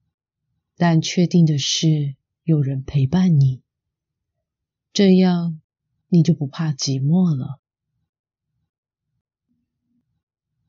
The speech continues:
九十二，陌生的天使们。谁谈恋爱会先做好分手的准备？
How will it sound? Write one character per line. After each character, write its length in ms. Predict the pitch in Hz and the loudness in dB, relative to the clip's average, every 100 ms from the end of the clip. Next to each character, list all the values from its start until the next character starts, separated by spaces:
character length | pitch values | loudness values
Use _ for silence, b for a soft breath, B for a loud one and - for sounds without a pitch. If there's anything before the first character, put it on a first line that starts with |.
| _ _ _ _ _ _ _ _ _ | _ _ _ _ _ _ _ _ _
九 220 | - 160 143 | -2 0 0
十 260 | - 160 - | -4 -6 0
二， 400 | 180 165 143 - _ _ _ _ _ _ _ _ _ _ _ _ _ _ | 0 2 0 -4 _ _ _ _ _ _ _ _ _ _ _ _ _ _
陌 280 | 202 185 170 | 2 4 4
生 260 | - 175 | 2 2
的 100 | 175 | 2
天 340 | 156 - 180 185 | 0 0 0 0
使 280 | - 143 123 | 0 0 0
们。 320 | 123 123 127 _ _ _ _ _ _ _ _ _ _ _ _ _ _ _ _ _ _ _ _ - | -2 -8 -10 _ _ _ _ _ _ _ _ _ _ _ _ _ _ _ _ _ _ _ _ -10
谁 260 | - 208 | -2 -2
谈 300 | 214 214 214 | 0 -2 0
恋 200 | 233 226 | 0 0
爱 380 | 220 220 208 202 _ | 0 -2 -4 -8 _
会 180 | - 208 | -4 -2
先 220 | 214 208 | -2 -2
做 160 | 233 | -2
好 100 | 160 | -2
分 220 | 139 - 220 | -4 -4 -4
手 180 | - | -4
的 140 | 147 139 | -8 -8
准 240 | - - - | -8 -10 -6
备？ 340 | 160 202 170 | -2 -2 -4